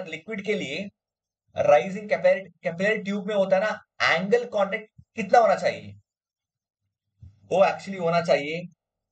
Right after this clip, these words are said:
एक्यूट एंगल। ठीक है, वो क्या भाई? एक्यूट एंगल है। The angle of contact for a liquid rising in a capillary tube is an acute angle।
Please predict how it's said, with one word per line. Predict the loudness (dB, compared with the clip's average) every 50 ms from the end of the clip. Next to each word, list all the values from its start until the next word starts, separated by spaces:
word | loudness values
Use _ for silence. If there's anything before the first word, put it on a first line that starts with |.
| _ _ _ _ _ _ _ _ _ _ _ _ _ _ _ _ _ _ _ _ 0
एक्यूट | 0 0 0 -2 -4 0 2
एंगल। | 2 2 0 -2 -8 -12 -12 -14 -18 _ _ _ _ _ _ _ _ _ _ _ _ _ _ _ _ _ _ _ _ _ _ _ _ _ _ _ _ _ _ _ _ _ _ _ _ _ _ _ _ _ _ _ _ _ -20 _ _ _ _ _
ठीक | -6 -2 0
है, | -2 -2 -2 -6 -14 -10 _ 0
वो | 2 2
क्या | 2 2 0
भाई? | 2 0 -2 -2 -6 _ _ -2
एक्यूट | -2 -2 -2 -4 -2 0
एंगल | 0 2 2 0 0
है। | -2 -4 -10 -18 _ -6 -4
The | -2 -2 0 0 0
angle | 0 0 2 2 2 2 2
of | 0 -4 -2 0
contact | 2 2 2 0 0 -2 -2 -2 -2 0
for | 2 2
a | 2 0
liquid | 0 -4 -8 -8 -8 -2 -2 -2 -2 -2 -6 -14 -20 _ _ _ 2 4
rising | 4 4 2 0 -2 -4 -4 -2
in | -4 -4
a | -2 -2
capillary | -4 -4 -2 0 0 0 0 -2 -4 -6
tube | -4 -4 -4 -4 -6 -10 -14 _ _ -8 -4 0
is | 2 2 2
an | 2 -2 -4 -4 -4 -6
acute | -6 -6 -10 -12 -12 -6 -2 -2 -2
angle। | -2 -4 -4 -4 -6 -4 -4